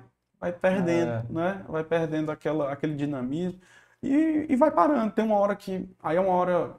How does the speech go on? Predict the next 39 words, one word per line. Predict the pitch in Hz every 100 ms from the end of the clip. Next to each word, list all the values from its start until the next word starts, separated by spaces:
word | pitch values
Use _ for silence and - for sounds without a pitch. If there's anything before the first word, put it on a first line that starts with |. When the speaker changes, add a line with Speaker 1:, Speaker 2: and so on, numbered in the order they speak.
| _
Speaker 1:
assim, | 135 - 131 117 113
que | 123
é, | 135 131 - _ _
é | 131
melhor | 147 147 156 -
fechar | 185 185 139
quando | 139 135 123
tá, | - 123 120 123 _ _ _ _ -
tá | 113
tudo | 160 156
certo | - 143 175 180 -
do | 127 131
que | 120
Speaker 2:
É. | 113
Speaker 1:
você, | 104 - 160 160 - _ _ _ _ -
aquilo | - 151 151
ali | 151
se | -
acabar, | 156 165 151 120 117 123
né? | 131
Por | 127 120
Speaker 2:
É. |
Speaker 1:
exemplo, | 117 113 117 117 120
né? | 120 131 127
E | 131 135 139
é | 147
uma, | 160 156 147
é |
uma | 285 254
pena, | 202 156 135 123
né? | 147
Mas, | 160 151 156 165 -
mas | 151 151
tem | 190
muita | 190 190 185
história | 156 127
como | 123 123 120
essa, | - -
cara. | -